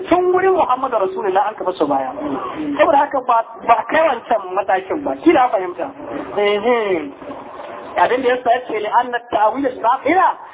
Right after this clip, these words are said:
saboda ta'wili mara kyau li nusus sifat ga nasosi da sun ka tabbata sifofin Allah, matiyatu ita ce taguwar su. Shi ne abin hawan su. Fahum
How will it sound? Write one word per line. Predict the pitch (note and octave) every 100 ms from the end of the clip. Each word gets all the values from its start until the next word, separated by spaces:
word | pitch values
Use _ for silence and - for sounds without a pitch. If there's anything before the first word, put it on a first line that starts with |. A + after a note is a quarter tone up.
| - -
saboda | D#4 C#4+ C4 -
ta'wili | A#3+ A3+ C4+ D4 B3
mara | A#3+ B3+ A#3 -
kyau | D4+ F#4 C#4+ - - - -
li | D4 F#3+ A#3 D4
nusus | C4 A#3 - D4+ C#4 B3
sifat | G#3+ G#3 C4 - -
ga | F#3+
nasosi | A#3+ C4 C4+ B3+ C#4+
da | B3+
sun | B3+
ka | C4
tabbata | - A#3 C4+ B3
sifofin | B3 B3+ C4+ C#4
Allah, | C#4 G#4+ G4+ C#4 - - - - - E3+ G#3+
matiyatu | C4 C4 D4+ F#4+ F#4 - A#3+ A3+
ita | B3+ F4+
ce | D4 B3+
taguwar | - F4 G3 -
su. | - - - - - -
Shi | E4+
ne | F4+
abin | C4+ A3+
hawan | A3+ A3+ A3+ A#3+ F#4+
su. | C#4+ - - - - -
Fahum | - F4+ E4+